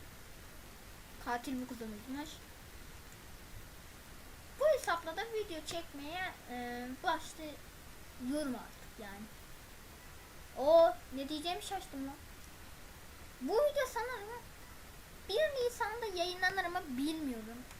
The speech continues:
Ama bu video kesinlikle iki bin yirmi birde yayınlanacak. Bir Nisan, trolledim sizi. Bu video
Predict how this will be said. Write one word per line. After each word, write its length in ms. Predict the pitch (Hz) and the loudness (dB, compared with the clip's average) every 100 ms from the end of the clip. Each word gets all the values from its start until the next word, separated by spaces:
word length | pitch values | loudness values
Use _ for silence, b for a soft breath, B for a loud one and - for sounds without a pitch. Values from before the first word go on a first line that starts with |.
| - | 0
Ama 400 | 294 359 381 392 - - - - - - - | 2 4 4 0 -6 -12 -12 -14 -14 -14 -10
bu 280 | 240 277 349 | -2 2 4
video 540 | 359 285 285 294 302 330 - - - | 4 2 6 8 8 2 -8 -12 -8
kesinlikle 960 | 294 269 - 294 302 330 - 294 262 269 - - - - - | -2 -2 -2 -2 -2 -2 -4 -2 0 -2 -6 -12 -12 -12 -8
iki 260 | 262 - 269 | -6 -2 2
bin 240 | 294 277 | 2 2
yirmi 300 | 277 254 254 | 0 0 0
birde 300 | 247 220 226 | -2 -6 -6
yayınlanacak. 400 | 226 208 190 - - - - - - | -6 -6 -8 -8 -10 -10 -12 -10 4
Bir 320 | 320 453 427 | 8 8 8
Nisan, 420 | 403 349 302 311 349 - - - | 0 2 4 2 -2 -10 -12 0
trolledim 600 | - 302 285 277 254 247 | 2 4 4 4 4 2
sizi. 280 | - 214 - - - - B B - | -2 -8 -10 -10 -12 -12 B B -6
Bu 280 | 262 381 381 320 285 | 0 2 2 0 -2
video 420 | 311 349 320 320 | 2 2 4 4